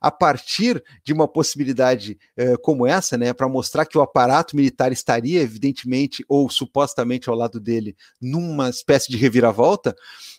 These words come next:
E aí promove esses espetáculos ridículos aí, né? Eh, eu não quero ser também o mais otimista de todos, né? E a gente não pode confiar na nossa chamada bolha internética,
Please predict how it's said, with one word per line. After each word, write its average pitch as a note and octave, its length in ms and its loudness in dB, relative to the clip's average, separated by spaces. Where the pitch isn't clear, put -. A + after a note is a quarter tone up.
E G3+ 60 2
aí A#3+ 140 6
promove A3+ 440 4
esses G3 200 -6
espetáculos F3 640 0
ridículos D3 580 -6
aí, B2 200 0
né? B2 240 -4
Eh, A#2+ 440 -2
eu D3 120 2
não F3 120 0
quero F#3 240 2
ser D#3 200 0
também C3+ 460 0
o B2 100 -4
mais C3+ 280 0
otimista C3 560 0
de G2+ 140 -14
todos, C#3+ 420 -2
né? A#2 200 -2
E B2+ 100 0
a A#2+ 40 4
gente C#3 220 -4
não C#3+ 100 -2
pode D3 400 0
confiar B2 540 0
na B2+ 80 0
nossa A#2+ 280 -2
chamada A#2+ 380 0
bolha A#2+ 420 2
internética, A2 800 -4